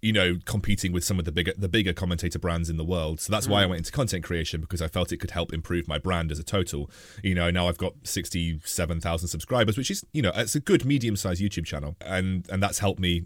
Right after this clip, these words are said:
Speaker 1: to no end in terms of my, in terms of my brand and allowing me to be a bit more flexible in what I do. But, you know, e-, freelance esports commentary is hard because I started in League of Legends and I still am in League of Legends.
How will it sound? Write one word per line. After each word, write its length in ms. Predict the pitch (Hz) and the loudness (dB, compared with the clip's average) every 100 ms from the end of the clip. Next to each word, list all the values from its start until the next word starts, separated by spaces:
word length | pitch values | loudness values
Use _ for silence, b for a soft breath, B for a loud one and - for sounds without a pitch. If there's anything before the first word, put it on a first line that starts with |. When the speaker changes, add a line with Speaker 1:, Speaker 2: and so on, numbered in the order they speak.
| - | -4
Speaker 1:
to 100 | - | -2
no 160 | 95 87 | 0 2
end 220 | 78 73 | 0 -4
in 80 | 73 | -4
terms 320 | 80 76 78 | -4 -4 -6
of 120 | 76 | -6
my, 360 | 80 78 78 - | -4 -4 -6 -6
in 120 | 80 | -8
terms 200 | 76 82 | -6 -6
of 60 | 80 | -4
my 120 | 80 | -4
brand 460 | 87 82 80 78 - | -2 -2 -2 -4 -6
and 240 | 82 80 76 | -4 -4 -2
allowing 300 | 80 78 78 | -2 -2 -2
me 100 | 78 | -2
to 160 | 82 73 | -6 -6
be 280 | 80 80 80 | -4 -4 -4
a 80 | 85 | -4
bit 160 | 85 80 | -4 -4
more 100 | 78 | -4
flexible 440 | 90 82 - 80 | -4 -6 -4 -4
in 80 | 78 | -2
what 100 | 76 | -4
I 60 | |
do. 320 | 76 87 78 73 | -2 -2 -2 -2
But, 200 | 80 - B B B B | -6 -8 B B B B
you 180 | 113 98 | -2 2
know, 120 | 87 90 | 2 0
e-, 100 | - | -4
freelance 360 | - 156 135 110 | 4 6 6 4
esports 300 | 123 110 87 | -2 -2 -4
commentary 420 | 92 92 101 92 | -4 -2 0 0
is 100 | 82 | 0
hard 340 | - 85 87 - | -2 0 -2 -4
because 400 | - 82 - - 78 | -4 -4 -4 -10 -8
I 160 | 95 101 | 2 4
started 380 | 95 104 98 107 | 4 2 0 0
in 80 | 101 | 2
League 160 | 98 | 2
of 80 | 95 | 2
Legends 340 | 101 - 139 | 0 0 -2
and 80 | 92 | -2
I 40 | 80 | -4
still 260 | - 85 | -4 -2
am 160 | 85 101 | 0 0
in 80 | 104 | 0
League 160 | 104 | -2
of 80 | 104 | -2
Legends. 460 | 107 104 120 123 | -2 -4 -6 -8